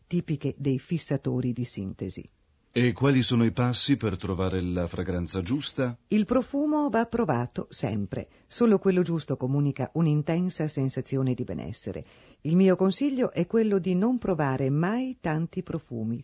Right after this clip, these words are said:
Speaker 1: Tre, quattro sono più che sufficienti. E prima di acquistarlo bisognerebbe portare a casa un campioncino per provarlo con calma, magari la mattina dopo la doccia, fatta però, eh, con sapone neutro.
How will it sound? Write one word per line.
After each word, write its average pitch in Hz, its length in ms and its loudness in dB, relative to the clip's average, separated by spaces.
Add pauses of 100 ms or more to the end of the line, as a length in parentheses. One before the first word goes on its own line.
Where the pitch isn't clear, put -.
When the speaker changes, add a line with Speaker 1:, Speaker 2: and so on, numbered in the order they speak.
(120)
Speaker 1:
Tre, 170 420 -2
quattro 135 600 -4
sono 135 340 -2
più 190 220 -2
che 165 100 -4
sufficienti. 120 680 -8 (340)
E 143 160 0
prima 160 300 2
di 131 100 0
acquistarlo 127 640 -4 (220)
bisognerebbe 226 560 2
portare 156 400 -2
a 135 40 -2
casa 143 300 0
un 131 80 0
campioncino 135 720 -2
per 147 240 -2
provarlo 127 540 -2
con 139 260 0
calma, 87 420 -6 (280)
magari 147 480 0
la 127 120 0
mattina 131 540 0
dopo 117 260 -6
la 113 120 -4
doccia, 131 480 -4 (160)
fatta 139 380 -2
però, 131 380 -2
eh, 123 220 -4
con 131 240 -2
sapone 131 440 -2
neutro. 135 520 -2